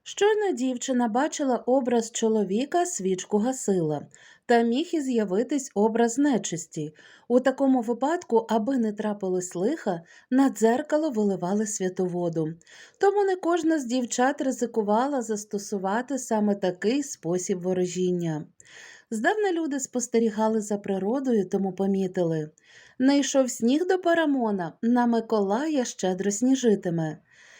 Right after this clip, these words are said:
На ясені помітно тріснула кора, отже, весна прийде пізно та буде холодною.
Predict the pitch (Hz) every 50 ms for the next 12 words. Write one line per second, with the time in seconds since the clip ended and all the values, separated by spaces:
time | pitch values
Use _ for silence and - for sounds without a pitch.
0 | - _ _ 247 262 285 311 294 294 302 285 269 262 - 254 226 226 226 214 214
1 | 247 277 302 285 247 226 - 214 208 208 233 233 233 226 - - 208 202 196 190
2 | 190 - 233 240 302 370 403 392 - - - - - - - - 349 370 349 381
3 | 370 359 349 339 - 320 311 311 302 302 294 285 233 262 254 254 - 208 220 262
4 | 269 277 277 262 - 233 226 202 220 233 214 220 214 - 226 214 220 208 208 214
5 | 208 214 202 196 180 175 170 160 165